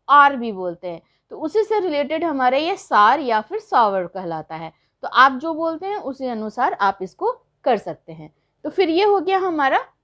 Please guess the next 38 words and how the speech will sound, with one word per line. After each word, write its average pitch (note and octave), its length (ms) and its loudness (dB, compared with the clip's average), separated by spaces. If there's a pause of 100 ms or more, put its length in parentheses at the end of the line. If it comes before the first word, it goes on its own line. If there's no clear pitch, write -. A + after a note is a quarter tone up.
(200)
सार। E3+ 240 2 (500)
फिर G#4+ 120 2
ये F#4+ 220 0
क्या F#4+ 180 0
है G4 220 0
हमारा F4+ 380 -2 (160)
कोल्ड, D4+ 320 2 (160)
कोल्ड D4+ 280 -2
का G4+ 160 -6
क्या G4+ 200 -2
होता F4+ 320 -2
है? F#4 200 0
हॉट। C#4+ 320 2 (640)
तो C#4+ 100 -6
यहाँ D4 280 -4
हमारा D#4+ 400 -2 (300)
हॉट G#3 300 -2
है - 120 -18 (120)
और A3 140 -8
बच्चा A3 280 -6
इसको B3+ 280 -4
इस F#4 200 -4
तरीके G3+ 400 -4
से F4 200 -4 (720)
मैच G3 400 -6 (260)
करेगा। E3+ 400 0 (340)
फिर E4+ 100 -4
वैसे D#4 320 2
ही F#4+ 200 -2
डाउन, D4 440 0 (640)
डाउन C4 380 0 (120)
एरो D4+ 260 2
है G4 240 2
तो - 160 -10
अप A#3 320 -2
एरो B3+ 320 2
से F4+ 220 -6 (320)
हमारी G#3+ 380 -2